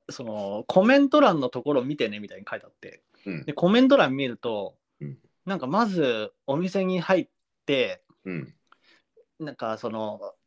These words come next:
Speaker 1: メニューを注文、こちらから聞くまで、
Speaker 2: うん。
Speaker 1: お好きな席でお待ちくださいとか書いてあって。
Speaker 2: ああ。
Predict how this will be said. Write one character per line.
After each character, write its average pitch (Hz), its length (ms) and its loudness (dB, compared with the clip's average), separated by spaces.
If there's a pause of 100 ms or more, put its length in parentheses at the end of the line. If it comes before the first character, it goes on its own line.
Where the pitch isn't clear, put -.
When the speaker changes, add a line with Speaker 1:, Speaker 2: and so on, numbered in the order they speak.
(160)
Speaker 1:
メ 196 200 4
ニ 202 160 4
ュ 123 160 0
ー - 20 -2
を 107 420 0 (260)
注 190 260 4
文、 180 640 0 (100)
こ 165 140 0
ち 180 100 4
ら 180 120 6
か 185 80 6
ら 170 100 6
聞 - 160 -20
く 180 100 4
ま 175 160 0
で、 117 360 2 (340)
Speaker 2:
う - 40 -4
ん。 143 40 0
Speaker 1:
お - 40 2
好 143 60 -6
き - 180 0
な 180 100 2
席 170 240 0
で 107 80 0
お 104 80 -4
待 113 160 -2
ち - 60 -10
く - 80 -6
だ 120 100 0
さ 127 140 -2
い - 20 0
と - 80 -20
か - 120 -12
書 107 40 -6
い - 20 -8
て - 60 -16
あ - 20 -20
っ - 40 -20
て。 - 120 -12
Speaker 2:
あ 95 220 -4
あ。 80 40 -4